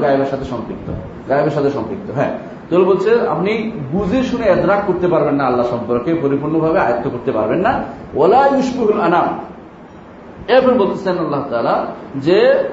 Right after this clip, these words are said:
ওয়ালা ইউশবিহু, আ-, আল-, আল-, আল্লাহ তাআলা কোরআনে কারিমে কিন্তু মানুষ, আ,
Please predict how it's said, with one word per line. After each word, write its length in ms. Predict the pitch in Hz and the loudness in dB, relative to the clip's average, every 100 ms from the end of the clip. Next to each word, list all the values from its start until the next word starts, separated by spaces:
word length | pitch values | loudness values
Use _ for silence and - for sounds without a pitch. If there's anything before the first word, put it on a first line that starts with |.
| - | -2
ওয়ালা 280 | 135 190 226 | 2 4 4
ইউশবিহু, 540 | 226 - - 190 190 | 2 -2 -4 -2 0
আ-, 80 | - | 2
আল-, 480 | 190 175 156 170 175 | 0 2 0 0 0
আল-, 300 | 170 175 156 | 0 0 2
আল্লাহ 180 | 165 190 | 2 2
তাআলা 200 | 220 220 | 2 0
কোরআনে 340 | - 175 170 170 | 0 2 2 0
কারিমে 240 | 185 208 | 0 0
কিন্তু 480 | 202 185 226 233 113 - - - | -2 -4 -6 -6 -6 -10 -14 -6
মানুষ, 560 | 135 160 196 220 226 | 0 2 2 0 -2
আ, 280 | 185 170 - | 0 0 0